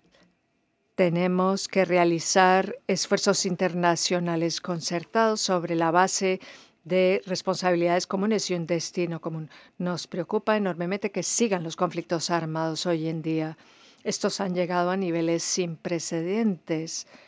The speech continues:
y hay efectos extremos para la protección de los civiles.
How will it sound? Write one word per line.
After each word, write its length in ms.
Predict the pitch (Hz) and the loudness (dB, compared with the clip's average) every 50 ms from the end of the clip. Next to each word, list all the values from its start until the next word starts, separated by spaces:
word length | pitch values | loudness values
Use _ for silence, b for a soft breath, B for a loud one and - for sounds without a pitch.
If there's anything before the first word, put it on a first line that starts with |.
| b b b b b b _ _ | b b b b b b _ _
y 480 | 180 165 170 175 175 185 196 208 202 - _ _ _ | -6 -2 0 0 2 2 0 -2 -4 -8 _ _ _
hay 300 | 190 180 180 180 196 - - | -4 -2 0 0 -2 -2 -4
efectos 920 | 190 165 - - - 202 196 185 - _ _ _ 190 180 175 175 175 - - | -6 -6 -6 -4 2 2 2 2 2 _ _ _ 2 2 2 2 0 -2 -4
extremos 840 | - 190 156 - - - - 214 220 226 208 175 165 170 156 - - | -4 -4 -2 -4 -6 -2 0 0 2 2 2 0 -2 -4 -6 -8 -8
para 180 | - 175 165 165 | -6 -4 -2 -2
la 100 | 165 170 | -2 0
protección 540 | 185 180 170 180 170 - - - 180 165 | 0 0 0 0 -4 -4 -4 -4 -2 -2
de 100 | 165 170 | -2 -2
los 180 | 165 165 160 151 | 0 -2 -2 -2
civiles. 640 | - - - 170 160 160 160 151 160 156 151 - | -4 -4 -4 -4 -4 -4 -4 -4 -4 -6 -6 -8